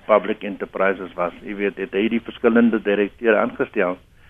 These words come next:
En dit was die beginstadium gewees van hierdie staatskaping projek. En nou wil hy nog vir hom baie voordeel, jy weet, en hy wil natuurlik vir hom, jy weet, beskikbaar maak vir 'n vorige bedeling as 'n finansies minister.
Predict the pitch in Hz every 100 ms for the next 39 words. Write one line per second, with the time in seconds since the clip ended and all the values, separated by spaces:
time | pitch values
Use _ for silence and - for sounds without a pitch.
0 | - 110 107 120 123 113 117 117 - 139
1 | 131 - 110 110 107 98 92 92 98 92
2 | 82 90 92 - 92 92 - 95 - 92
3 | 90 87 85 90 - - _ - - 113
4 | 107 104 120 127 117 110 104 107 107 104
5 | 104 95 95 104 - 104 104 98 104 92
6 | 85 98 95 87 87 92 92 85 - 123
7 | 110 101 - 87 87 - _ - - -
8 | _ 101 98 101 92 95 - 110 - 104
9 | 95 92 90 104 92 - 98 98 - 82
10 | 87 - 90 90 90 90 92 92 - 92
11 | 85 90 98 87 85 87 92 -